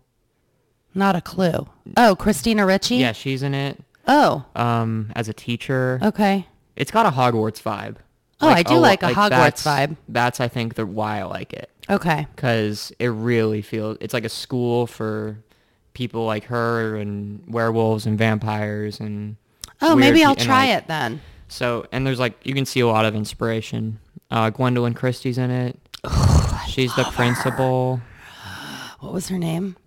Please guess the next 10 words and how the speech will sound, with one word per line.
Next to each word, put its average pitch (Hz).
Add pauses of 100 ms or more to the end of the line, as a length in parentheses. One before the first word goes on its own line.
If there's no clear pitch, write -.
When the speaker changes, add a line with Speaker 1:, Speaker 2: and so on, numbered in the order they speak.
Speaker 2:
Brienne 117
of -
Tarth. 117
Speaker 1:
Brienne 226
of 208
Tarth. - (1300)
Speaker 2:
She's 135
good. 127 (480)
Who 139
else? 104